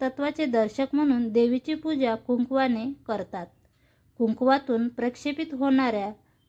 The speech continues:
गंधलहरीच्या सुवासाकडे ब्रह्मांडातील शक्ती तत्वाच्या लहरी अल्प कालावधीत आकृष्ट होत असल्याने मूर्तीतील सगुण तत्वाला जागृत करण्यासाठी लाल रंगाचे दर्शक तसेच देवी तत्वाला प्रसन्न करणाऱ्या गंधलहरीचे प्रतीक म्हणून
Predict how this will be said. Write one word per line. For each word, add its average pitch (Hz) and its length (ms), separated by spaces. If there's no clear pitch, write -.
गंधलहरीच्या 302 800
सुवासाकडे 233 800
ब्रह्मांडातील 240 880
शक्ती 269 340
तत्वाच्या 269 560
लहरी 269 480
अल्प 254 280
कालावधीत 302 760
आकृष्ट 247 460
होत 320 260
असल्याने 277 520
मूर्तीतील 254 580
सगुण 269 400
तत्वाला 226 540
जागृत 226 400
करण्यासाठी 240 760
लाल 254 260
रंगाचे 311 380
दर्शक 269 560
तसेच 254 360
देवी 247 260
तत्वाला 294 580
प्रसन्न 269 520
करणाऱ्या 214 580
गंधलहरीचे 277 840
प्रतीक 254 440
म्हणून 254 360